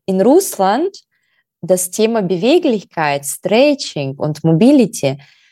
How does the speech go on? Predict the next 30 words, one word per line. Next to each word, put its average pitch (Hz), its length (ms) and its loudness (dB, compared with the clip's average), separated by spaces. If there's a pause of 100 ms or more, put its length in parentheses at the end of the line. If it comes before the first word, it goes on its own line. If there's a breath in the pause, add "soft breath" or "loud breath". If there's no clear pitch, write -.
(140 soft breath)
das 165 260 -2
war 214 300 2
schon, 208 840 0 (120)
ich 170 180 -8
weiß 233 380 -2
nicht, 151 380 -2
das 156 160 -4
war 196 160 0
schon 196 480 -4 (180)
gefühlt 180 560 -2
immer 247 460 4
ein 196 240 -2
sehr 220 160 0
großes 220 480 -2
Thema. 208 500 0 (340 loud breath)
Ein 185 200 0
Stretching-Studio 220 1200 0
gab's 196 340 0
schon 175 360 -4
immer. 220 580 2 (240 loud breath)
Und 185 340 0
als 180 280 -2
ich, 202 400 -6
ähm, 160 720 -2 (600)
damals 170 580 -2
anfing 208 540 -2
hier 185 260 -2
in 175 100 0
Deutschland 185 560 -2
damit, 147 320 -4